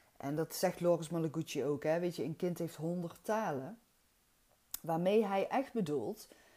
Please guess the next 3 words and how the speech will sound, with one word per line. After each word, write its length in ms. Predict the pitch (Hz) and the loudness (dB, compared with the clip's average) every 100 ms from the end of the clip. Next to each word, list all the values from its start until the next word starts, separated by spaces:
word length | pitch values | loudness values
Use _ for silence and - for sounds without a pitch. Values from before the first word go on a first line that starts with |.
| - _ _ _ _ _ | -20 _ _ _ _ _
ieder 460 | 262 285 320 330 - | 8 10 8 4 0
kind 500 | - 165 156 214 - 170 | 2 4 4 0 -6 -4
heeft 540 | 165 180 208 - - | 2 4 2 0 -14